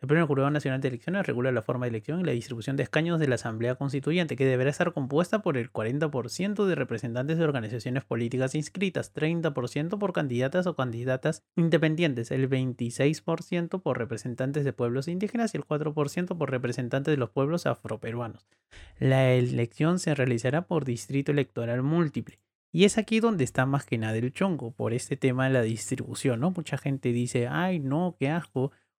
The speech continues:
O algunos dicen, "Ay, qué chévere, ¿no? El tema de los pueblos indígenas, que haya participación de elección de ciudadanos independientes, que un porcentaje sea de partidos políticos, que otro sea para los pueblos afroperuanos".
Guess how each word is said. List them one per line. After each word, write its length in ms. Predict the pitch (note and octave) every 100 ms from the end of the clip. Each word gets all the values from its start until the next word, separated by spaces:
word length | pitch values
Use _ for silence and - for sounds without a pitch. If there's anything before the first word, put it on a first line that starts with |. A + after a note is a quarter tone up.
| -
O 120 | A2
algunos 320 | A2+ A#2 C3 C3
dicen, 220 | B2+ C3
"Ay, 160 | D3
qué 120 | C#3+ A#2+
chévere, 500 | C#3+ D#3+ D#3 D3 D3
¿no? 200 | C3+ D#3+
El 200 | C3+ A#2
tema 180 | A#2+ A#2+
de 60 |
los 100 | A2+
pueblos 320 | - A#2 A2+
indígenas, 580 | B2+ C#3 F3+ F3 E3 D#3+
que 100 | -
haya 120 | B2 A#2+
participación 640 | B2 B2 C3 A2+ - B2+
de 180 | B2+ A#2
elección 400 | - C3+ A#2+ C3+
de 80 | B2+
ciudadanos 460 | A#2+ A#2 A2+ A2+ -
independientes, 1200 | A2+ - A#2 B2 D#3+ F#3 F#3 E3+ D#3+ D#3 D#3 -
que 80 | A#2+
un 140 | A#2
porcentaje 460 | A#2+ - A2+ A2+ B2
sea 120 | B2
de 100 | A#2
partidos 380 | A2 - A2 A2
políticos, 960 | C3+ D3 F#3 F#3+ F3+ D#3+ D#3 D#3 D3+
que 100 | -
otro 220 | B2 B2
sea 240 | A#2 B2+ A#2+
para 200 | B2 A2+
los 120 | G#2+
pueblos 380 | - A#2 A2 -
afroperuanos". 760 | B2 B2 C#3 D3+ F#3 F#3 F#3+